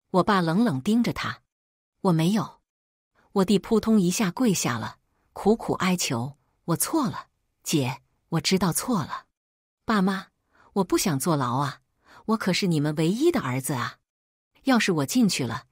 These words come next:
你们脸上也没光。对了，还有龙仔，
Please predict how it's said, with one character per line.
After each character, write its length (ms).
你 100
们 100
脸 240
上 240
也 120
没 180
光。 280
对 200
了， 200
还 160
有 140
龙 240
仔， 340